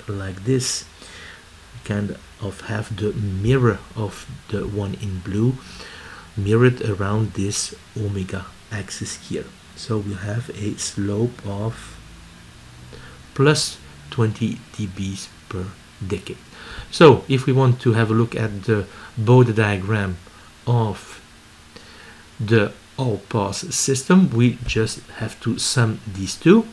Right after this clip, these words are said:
right? Because we are working in a Bode diagram where everything is expressed in D B, so we work with log functions, and the advantage is then that you can simply sum. You obtain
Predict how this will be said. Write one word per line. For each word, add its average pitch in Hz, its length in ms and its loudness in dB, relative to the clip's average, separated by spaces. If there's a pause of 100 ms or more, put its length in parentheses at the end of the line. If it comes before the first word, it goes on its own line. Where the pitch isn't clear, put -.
(120)
right? 131 300 -2
Because - 340 -6
we 113 100 2
are 101 60 0
working 104 560 -2 (680)
in 107 280 -2 (100)
a 107 200 0 (640)
Bode 104 460 -2
diagram 101 460 -2
where 101 240 -4
everything 117 480 0
is 110 160 0
expressed - 580 -4
in 101 220 -4
D 98 160 -6
B, 107 220 -2
so 113 180 0
we 98 300 0
work 101 340 -2
with 104 200 -4
log 101 460 0
functions, 127 640 0
and 107 180 -2
the 104 100 -2
advantage 104 500 -6
is 104 260 -6
then 101 340 -4
that 87 140 -6 (140)
you 101 60 -4
can 95 280 -8 (440)
simply 95 580 -4
sum. 156 460 2 (380)
You 135 420 6
obtain 117 640 -2